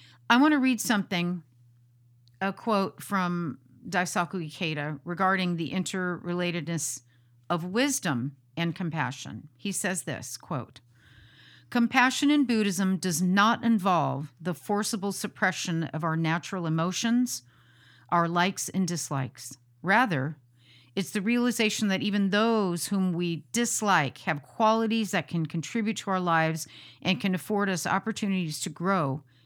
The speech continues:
in our own humanity. Further, it's the compassionate desire to find ways of contributing to the well-being of others that give rise to limitless wisdom,"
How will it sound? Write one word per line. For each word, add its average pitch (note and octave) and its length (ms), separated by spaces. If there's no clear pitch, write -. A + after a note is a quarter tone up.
in F3+ 140
our F3 200
own E3+ 280
humanity. E3 680
Further, B3+ 580
it's - 220
the G3+ 80
compassionate G#3+ 800
desire F#3 460
to F#3 140
find F3 380
ways G3 480
of F3+ 100
contributing F3+ 720
to E3 280
the E3+ 80
well-being G#3 600
of F3 120
others E3+ 400
that - 180
give E3 180
rise F#3 500
to E3 180
limitless E3+ 680
wisdom," C#3+ 580